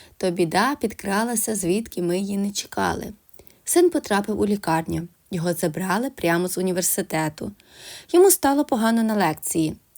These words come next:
Ми з чоловіком одразу ж приїхали. Дослідження та аналізи показали, що в нього пухлина,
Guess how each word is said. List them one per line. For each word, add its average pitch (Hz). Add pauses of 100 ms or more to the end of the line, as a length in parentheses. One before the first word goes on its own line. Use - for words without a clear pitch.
Ми 208
з 208
чоловіком 214
одразу 185
ж -
приїхали. 160 (520)
Дослідження 208
та 196
аналізи 190
показали, 233 (100)
що -
в 170
нього 170
пухлина, 190